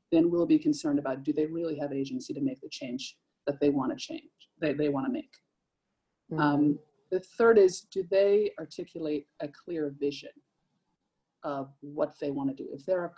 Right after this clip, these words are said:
Speaker 1: coffee cooperative, right, what is their vision for the community? Is it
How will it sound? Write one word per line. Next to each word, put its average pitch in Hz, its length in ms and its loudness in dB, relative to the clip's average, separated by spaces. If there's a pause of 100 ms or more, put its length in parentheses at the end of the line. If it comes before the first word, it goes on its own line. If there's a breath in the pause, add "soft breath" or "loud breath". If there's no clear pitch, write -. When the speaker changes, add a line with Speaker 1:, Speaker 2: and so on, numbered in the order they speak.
(140)
Speaker 1:
coffee 165 500 -4
cooperative, - 600 -4 (260)
right, 151 280 -4 (420)
what 170 220 0
is 175 180 -4
their 156 160 0
vision 139 320 -2
for 143 180 -8
the 139 80 -10
community? 139 600 -6
Is 147 200 0
it 147 160 0